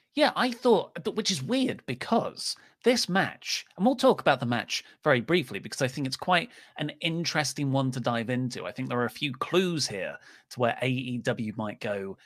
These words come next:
in early twenty twenty-one with their top title picture. But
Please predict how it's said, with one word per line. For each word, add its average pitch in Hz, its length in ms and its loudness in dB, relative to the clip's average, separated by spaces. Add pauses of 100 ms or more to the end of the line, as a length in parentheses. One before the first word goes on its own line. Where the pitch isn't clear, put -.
(140)
in 123 80 0
early 117 280 4
twenty 110 340 -6
twenty-one 104 600 -6
with 123 120 -2
their 113 140 -4
top - 260 -8
title 107 380 -8
picture. - 420 -18 (640)
But - 560 0